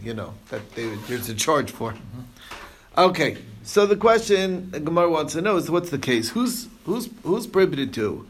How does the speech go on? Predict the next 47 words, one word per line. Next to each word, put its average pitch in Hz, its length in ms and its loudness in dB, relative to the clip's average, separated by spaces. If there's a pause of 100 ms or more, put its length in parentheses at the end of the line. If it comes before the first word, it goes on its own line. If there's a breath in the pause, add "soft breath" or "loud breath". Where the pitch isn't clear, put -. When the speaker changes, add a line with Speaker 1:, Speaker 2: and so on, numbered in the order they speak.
(300 loud breath)
Speaker 1:
We're - 100 -6
talking 220 220 0
about 151 200 0
where 139 100 2
the 127 120 -4
visitor's 131 540 0
property 127 580 0
is, 127 200 -6
is 127 260 -6
usher 123 400 -4
to 123 220 -6
the 120 380 -2 (260)
ill 123 180 0
person. 117 640 -8 (540 loud breath)
So 127 200 0
then, 127 560 -2
what? 135 220 2
It's 123 220 -10
the 127 120 -2
same 139 260 0
price, 151 320 0
he 120 100 -6
could 117 160 -6
sit 110 180 -10
down 135 240 0 (300)
if 120 100 -14
he's 120 200 -6
allowed 120 180 -2
to 110 100 -8
do 117 200 -6
that. 101 220 -6 (280)
Okay. 113 440 -4
In - 120 -10
other 117 140 -4
words, 113 200 -6
what's 131 160 -4
the 123 80 -4
difference? 123 500 -8 (600 loud breath)
It's - 100 -16
not 139 160 2
considered 139 600 2
giving 139 260 0
him 120 160 -2
benefit 135 560 -2 (440 loud breath)
because 123 460 2
you're 120 200 0
there. 127 420 0